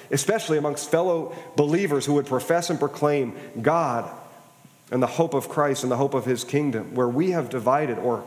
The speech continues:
caused hurt, God, forgive us. Show us ways to pursue reconciliation. That's a part of our response, is confession, is turning from that toward the goodness of God, the hope of God, the peace of God.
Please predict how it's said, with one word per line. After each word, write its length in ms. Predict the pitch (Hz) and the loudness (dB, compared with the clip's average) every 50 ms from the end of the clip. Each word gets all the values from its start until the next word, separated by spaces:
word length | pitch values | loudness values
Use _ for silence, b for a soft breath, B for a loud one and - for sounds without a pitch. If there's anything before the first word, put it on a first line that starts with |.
| - | -8
caused 420 | - - 151 147 147 135 - - - | -4 0 2 2 2 2 0 -2 -2
hurt, 220 | 151 147 123 - | -2 -2 -2 -2
God, 220 | - 147 151 139 - | -2 0 0 0 0
forgive 420 | - 120 120 110 120 147 147 131 | -2 -2 -2 0 0 0 0 0
us. 300 | 120 104 101 - - - - B B B B B B B B B B | -2 -2 -2 -4 -6 -8 -10 B B B B B B B B B B
Show 320 | - - - 165 160 160 | -4 0 2 2 2 2
us 120 | 147 135 127 | 0 0 0
ways 240 | 131 139 143 139 139 | 0 0 0 0 -2
to 80 | - | -4
pursue 360 | - - 131 123 - - 143 135 | -2 -2 -2 -2 0 0 0 2
reconciliation. 1000 | 131 131 131 - 120 113 - - 123 117 117 117 120 120 117 - - 92 90 101 - B B B B | 2 2 0 0 -4 -4 -2 0 0 0 2 0 0 -2 -4 -6 -6 -8 -12 -16 -18 B B B B
That's 160 | B 123 - | B 0 0
a 60 | 123 110 | 0 -2
part 320 | - - 156 160 160 143 | 0 2 2 2 2 2
of 80 | 131 120 | 0 0
our 120 | 120 120 | 0 0
response, 600 | 117 123 117 - - 147 143 117 107 104 101 - | 0 -2 -4 -2 0 0 0 0 0 -4 -6 -6
is 140 | 131 120 107 | -6 -4 -4
confession, 680 | - - 117 110 - - 147 139 - - 117 104 98 - B B B B B | -4 -4 -6 -4 -2 0 0 0 -2 -4 -6 -6 -8 -8 B B B B B
is 220 | B 117 113 - - - - - - - - - | B -4 -4 -4 -8 -12 -20 -20 -20 -20 -16 -6
turning 500 | - - 160 165 165 151 135 113 104 104 | 0 2 2 2 2 2 0 -2 -4 -6
from 300 | - - 151 143 147 151 | -4 0 0 2 2 4
that 320 | 143 143 151 147 - - | 2 2 2 0 -4 -4
toward 420 | - - 147 143 135 135 135 135 127 B B B B B B - | 0 0 2 2 2 2 0 -2 -4 B B B B B B -2
the 100 | 131 120 | 0 2
goodness 320 | 139 139 135 135 120 - | 2 2 0 0 -2 -2
of 80 | 120 107 | -2 2
God, 220 | 123 123 123 107 | 2 2 2 2
the 40 | 113 | 0
hope 220 | 107 131 131 127 | 0 0 0 -2
of 100 | 127 104 | -4 -4
God, 260 | 98 120 117 117 117 | 0 0 2 2 0
the 60 | 104 104 | -2 -2
peace 320 | - - 143 151 - - | -2 -2 -2 -2 -2 -6
of 100 | 107 92 | -8 -8
God. 320 | - 110 101 95 98 - | -8 -10 -8 -10 -10 -14